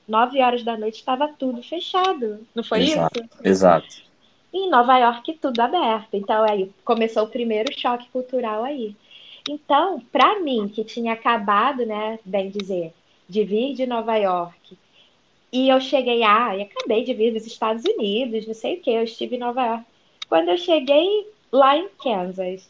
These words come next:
Speaker 1: e escutei a, a, a garçonete falar, e eu não,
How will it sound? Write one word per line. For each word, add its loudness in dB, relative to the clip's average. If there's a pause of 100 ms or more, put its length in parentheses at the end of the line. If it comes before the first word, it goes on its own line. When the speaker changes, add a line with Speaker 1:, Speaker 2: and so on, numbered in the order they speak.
(140)
Speaker 1:
e -2
escutei -2
a, -4
a, -6
a -6
garçonete -4
falar, 2
e -2
eu 2
não, 0